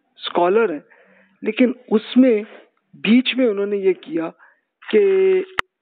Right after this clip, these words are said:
जब जो जो अहादीस उन तक पहुंची, तो उन हदीस की उन्होंने research की है कि ये जनाब, ये authentic है या नहीं है, लेकिन खुद वो लिख नहीं सके। तो उनके अपने student जो है, अबू यूसुफ और मोहम्मद बिन हसन शिबानी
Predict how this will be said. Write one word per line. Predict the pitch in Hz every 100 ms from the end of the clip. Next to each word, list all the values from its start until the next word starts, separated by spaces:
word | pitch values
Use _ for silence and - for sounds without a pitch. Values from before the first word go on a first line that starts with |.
| _ 147
जब | 220 214 - -
जो | - 214
जो | 233 247
अहादीस | 180 147 165 202 214 - -
उन | 180
तक | 180 226 220 -
पहुंची, | 160 160 - 240 143 - _ _ _ _ - - -
तो | 233
उन | 240
हदीस | 180 156 233 269
की | -
उन्होंने | 247 220 208
research | 160 139 156 156
की | - 175
है | 160 - - - _ -
कि |
ये | 202 202
जनाब, | 180 175 165 151 _ _ _ _ _ _ -
ये | 185
authentic | - 170 175 165 160 190 165
है | 202
या | 226 175
नहीं | 175
है, | 202
लेकिन | 202 220 214
खुद | - 233
वो | 233
लिख | 175 151
नहीं | 226
सके। | 233 190 156 - _ _ _ _ _ -
तो |
उनके | 220 220 226 220 -
अपने | 202 _ 262 233 175 _ _ _ -
student | - 208 185 226 226
जो | 175
है, | 123 - - _ - _ _ - 196
अबू | 190 220
यूसुफ | 175 185 - 208 180 -
और | 185
मोहम्मद | 165 151 175 185
बिन | 175 170
हसन | 143 - 190
शिबानी | 151 175 165 165 190